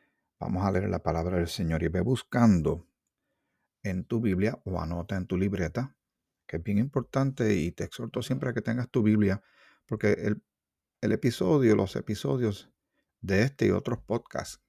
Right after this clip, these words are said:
de estudio de la palabra del Señor no son, no, no resultan tan importantes si tú no corroboras lo que uno comparte contigo de la, de la palabra de Dios. Y, y perdona que te tutee, ¿verdad? Que sea tan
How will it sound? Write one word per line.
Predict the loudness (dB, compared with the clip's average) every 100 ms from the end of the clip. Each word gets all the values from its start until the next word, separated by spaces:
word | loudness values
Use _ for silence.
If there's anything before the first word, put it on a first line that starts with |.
| _
de | -12 -10
estudio | -10 -4 0 2 2
de | 0
la | 0
palabra | -2 -2 -2
del | -6
Señor | -6 -4 -2 -2 -6 _ _ _ _ _ _ _ _ -8
no | 0 2 2 0
son, | 0 0 0 -4 _ _ _ _ _
no, | 0 2 2 2
no | 0 0 0
resultan | 0 -2 0 2 2 2
tan | 2 4
importantes | 2 0 -2 -2 _ -2 0 -2 -4 -6
si | -6
tú | -8 -4 -2
no | -2
corroboras | -2 0 0 2 0 -2 -4
lo | -6 -6
que | -2
uno | -4 -2 -4
comparte | -6 -6 -8 -4 -4
contigo | -4 -2 -2 0
de | -2
la, | -6 -12 -8
de | -6
la | -4 -6 -8 -6
palabra | -2 0 2 0
de | 0
Dios. | 0 0 -2 -10 _ _ _ _ _ _ _ _ _ _ _
Y, | -2 0 0 -4 -8 _ _
y | -6 -4 -4 -8 -12 2
perdona | 4 6 4
que | 4
te | 0 0
tutee, | -2 2 6 6
¿verdad? | 6 4 2
Que | 0
sea | -2 -2
tan | 0 0 -2 -10